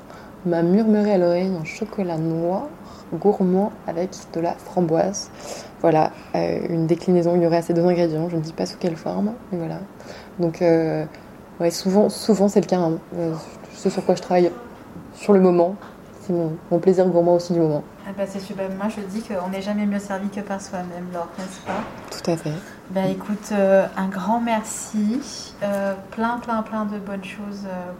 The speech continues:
Speaker 2: pour, euh, pour la suite. Des choses gourmandes, chocolatées. Plein de collaborations, plein de réussites dans tes projets. Parce que je sais qu'ils sont nombreux, mais,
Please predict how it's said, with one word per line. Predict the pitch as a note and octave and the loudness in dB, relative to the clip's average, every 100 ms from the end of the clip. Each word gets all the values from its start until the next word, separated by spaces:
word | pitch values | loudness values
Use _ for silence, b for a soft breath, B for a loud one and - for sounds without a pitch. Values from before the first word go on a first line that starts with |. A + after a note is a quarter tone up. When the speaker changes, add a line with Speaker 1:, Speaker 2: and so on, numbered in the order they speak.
| - | -14
Speaker 2:
pour, | F#3 F#3 | -14 -12
euh, | F3 F3 | -12 -12
pour | - | -10
la | F#3 F3+ | -8 -8
suite. | - - A3 - - B B B - G3+ | -12 -12 -12 -14 -20 B B B -18 -16
Des | |
choses | F#3 G3 F#3 | -14 -14 -14
gourmandes, | F#3+ F#3 F#3 G3 | -14 -10 -8 -8
chocolatées. | - - - F#3 F#3 - G3 A3 - - - - - - - - - - - | -10 -14 -14 -12 -12 -12 -12 -12 -12 -18 -20 -20 -20 -20 -20 -20 -20 -20 -20
Plein | F3+ E3 | -16 -14
de | - | -12
collaborations, | F#3 F3+ F#3+ F3+ F3+ - - G3 G#3 G3+ - | -10 -8 -8 -8 -8 -10 -12 -8 -8 -10 -10
plein | G3+ G3 | -8 -6
de | |
réussites | G3 F#3+ F#3 F#3+ | -6 -10 -12 -10
dans | F#3+ | -12
tes | F#3 F#3+ | -12 -14
projets. | - F#3+ F#3 F#3+ A3 B B B B - | -14 -10 -10 -10 -14 B B B B -16
Parce | F#3 | -14
que | - F3+ | -12 -12
je | |
sais | F#3 G#3 | -12 -12
qu'ils | G3 G3 | -12 -12
sont | - A3 | -6 -4
nombreux, | G#3+ G3 - G#3 G#3+ | -4 -6 -6 -6 -4
mais, | G3+ | -6